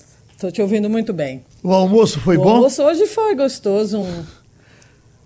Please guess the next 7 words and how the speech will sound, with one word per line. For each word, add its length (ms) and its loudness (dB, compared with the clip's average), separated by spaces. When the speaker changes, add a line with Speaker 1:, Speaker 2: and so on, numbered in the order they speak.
Speaker 1:
um 40 -2
prato 360 -2
típico 420 -4
aqui 240 -2
da 140 -2
Espanha. 920 -6
Speaker 2:
Uhum. 340 -6